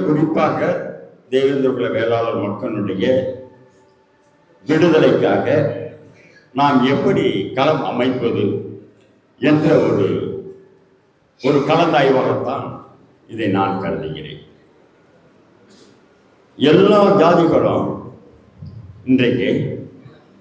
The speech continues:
ஒடுக்கப்பட்ட பட்டியலின ஜாதிகள் மட்டுமல்ல, தமிழ்நாட்டில் இருக்கக்கூடிய அனைத்து ஜாதிகளும் அவரவர்கள் இன்றைக்கு ஜாதிய ரீதிகளால்தான்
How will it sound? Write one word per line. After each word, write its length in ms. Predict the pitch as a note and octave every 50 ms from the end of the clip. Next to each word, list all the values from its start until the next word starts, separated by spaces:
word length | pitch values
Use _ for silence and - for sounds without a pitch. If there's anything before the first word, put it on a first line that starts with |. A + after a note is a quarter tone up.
| _ _ _ _ _ -
ஒடுக்கப்பட்ட 600 | B2 D#3+ E3+ D#3+ D#3+ F3 - - - - - F3+ F#3 F#3 F#3 F#3 F#3 F#3+ -
பட்டியலின 560 | C3+ C3 - - E3+ E3 D#3 D3+ D3+ D3+ D#3+ F3 F3 - - - - C#3+
ஜாதிகள் 480 | D3 D3 D3 D3 D3+ C#3 C#3 C3 A#2+ -
மட்டுமல்ல, 440 | - - - B2 A#2 G#2 G2 F#2+ - - - - - - - - _ _ _ _ _ _ _ _ _ _ _ _ _ _ _ _ _ _ _ _ _ _ _ _ _ _ _ _ _ -
தமிழ்நாட்டில் 580 | - - - F#3 G3 F#3+ F#3+ F#3 F#3+ F#3+ F3+ E3+ E3
இருக்கக்கூடிய 560 | E3 D#3 D#3 D#3+ - - D3 D3 C#3+ D3+ F#3 F#3+ D#3 C3
அனைத்து 480 | C3 C#3+ D#3+ F3+ F#3+ F#3+ F#3+ F#3+ F#3 F3 C#3+ B2 C3+
ஜாதிகளும் 680 | C3 C3+ D3+ D#3 D3 D3 D3 A#2 G#2 - - - - - - - - - - - - - _ _ _ _ _ _ _ _ _ _ _ _
அவரவர்கள் 680 | - - - F3+ F3+ F3+ F3 F3 F#3 G3 F#3+ G3 G3+ G3 F3+ F3
இன்றைக்கு 400 | - - D3+ D3+ D3+ D3 D3+ - C3 C3 C3
ஜாதிய 400 | C3+ C#3 D3+ F3 E3+ E3+ E3+ E3+ D#3 C#3+
ரீதிகளால்தான் 760 | D3 D3+ D#3+ D#3+ E3 D#3+ D#3 D3+ D3 C#3 C3+ C3 B2 A#2+ F3+